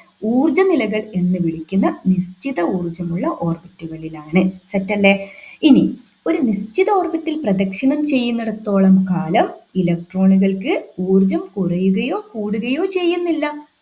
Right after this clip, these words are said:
പ്രശ്നം പരിഹരിച്ചല്ലോ. ഇനി മൂന്നാമത് അദ്ദേഹം പറഞ്ഞത് ന്യൂക്ലിയസിൽ നിന്ന് ഇങ്ങനെ അകലും തോറും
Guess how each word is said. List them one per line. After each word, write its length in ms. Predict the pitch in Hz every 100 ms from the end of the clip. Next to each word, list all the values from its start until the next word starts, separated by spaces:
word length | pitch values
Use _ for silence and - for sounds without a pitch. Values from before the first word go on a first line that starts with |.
| _
പ്രശ്നം 380 | 269 - 277 285
പരിഹരിച്ചല്ലോ. 640 | 269 262 254 254 247 240 240 - _ _ _
ഇനി 220 | 403 262 196
മൂന്നാമത് 600 | 190 196 208 214 220 220 - 185
അദ്ദേഹം 380 | 170 190 185 185
പറഞ്ഞത് 340 | 170 170 190
ന്യൂക്ലിയസിൽ 1000 | - - - 311 381 392 403 440 - 370
നിന്ന് 220 | 202 202
ഇങ്ങനെ 260 | 196 196 196
അകലും 560 | 180 170 233 320 359 196
തോറും 580 | 170 170 170 180 -